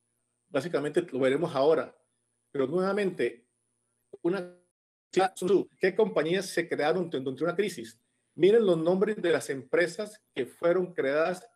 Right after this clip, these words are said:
en momentos de crisis. Y voy a tomar, por ejemplo, Walt Disney. Walt Disney la crearon en la Gran Depresión de Estados Unidos treinta, de un botecito con humo, y de ahí arrancó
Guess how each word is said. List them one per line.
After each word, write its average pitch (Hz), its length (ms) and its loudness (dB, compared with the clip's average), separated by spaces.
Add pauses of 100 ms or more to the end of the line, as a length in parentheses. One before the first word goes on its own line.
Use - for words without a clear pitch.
en 135 120 -10
momentos 139 400 -6
de 143 160 -4
crisis. - 800 -8 (180)
Y 131 60 -8
voy 151 140 2
a 190 80 0
tomar, 170 260 0
por 175 140 0
ejemplo, 160 360 2
Walt 170 360 2
Disney. 175 420 -6 (260)
Walt 170 180 2
Disney 160 200 -4
la - 180 -8
crearon 147 500 -2 (240)
en 131 120 -4
la 131 100 -2
Gran 160 200 2
Depresión 160 500 -2
de - 40 -4
Estados 156 200 -4
Unidos 156 220 -10
treinta, 147 300 -4 (360)
de 131 80 0
un 139 100 -2
botecito 160 460 -2
con 151 120 0
humo, 147 260 -2 (260)
y 165 120 -8
de 135 120 0
ahí 139 160 2
arrancó 147 720 0